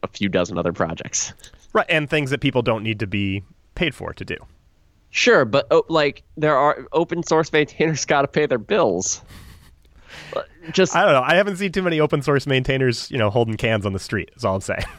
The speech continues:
Speaker 2: <laughs>
Speaker 1: No, but at the same time, you've seen a lot of open source maintainers burn out because the alternative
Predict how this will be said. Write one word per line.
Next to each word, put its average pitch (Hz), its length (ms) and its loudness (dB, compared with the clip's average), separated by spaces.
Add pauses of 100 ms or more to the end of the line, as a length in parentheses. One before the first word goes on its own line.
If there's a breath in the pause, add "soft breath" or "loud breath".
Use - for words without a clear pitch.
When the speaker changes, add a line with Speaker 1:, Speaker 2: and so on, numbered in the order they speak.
(140)
Speaker 2:
<laughs> - 380 -2
Speaker 1:
No, 180 340 6
but 151 200 0
at 165 100 0
the 151 60 -10
same 151 320 2
time, 151 340 2
you've 123 140 -6
seen 143 160 -2
a 123 80 4
lot 123 180 4
of 110 60 -8
open 120 220 -2
source 120 200 -2
maintainers 113 460 0
burn 113 340 2
out 101 340 0
because 107 340 -4
the 107 100 0
alternative 104 560 2